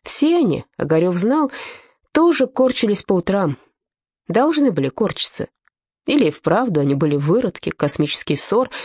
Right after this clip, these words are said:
и плебейские бредни о заговоре инопланетян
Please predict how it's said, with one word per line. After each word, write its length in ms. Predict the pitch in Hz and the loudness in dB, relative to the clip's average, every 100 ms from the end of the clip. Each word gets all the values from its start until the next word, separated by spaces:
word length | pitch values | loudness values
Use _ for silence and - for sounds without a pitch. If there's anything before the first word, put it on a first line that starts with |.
| - - _ - - _ | -16 -20 _ -20 -20 _
и 120 | 208 233 | -2 0
плебейские 720 | 240 269 349 349 - 208 170 | 0 2 2 2 -2 0 0
бредни 640 | 156 160 262 330 175 147 | -2 0 2 2 2 0
о 180 | 147 139 | 0 -4
заговоре 540 | 139 247 247 165 160 165 | -2 -2 0 2 2 2
инопланетян 840 | 202 170 165 165 170 - 320 269 | 0 2 2 2 2 0 0 0